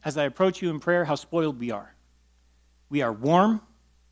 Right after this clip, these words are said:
Almost everyone in here had their own text of Scripture.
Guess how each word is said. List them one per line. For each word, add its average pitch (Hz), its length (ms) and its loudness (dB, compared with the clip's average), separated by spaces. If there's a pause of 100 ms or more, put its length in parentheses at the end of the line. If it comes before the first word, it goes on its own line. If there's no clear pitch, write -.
(1160)
Almost 165 260 -4
everyone 170 380 4
in 180 140 0
here 190 240 0
had 147 160 -6
their 131 160 -4
own 160 180 -2
text - 320 -8
of 123 100 -16
Scripture. 185 560 -10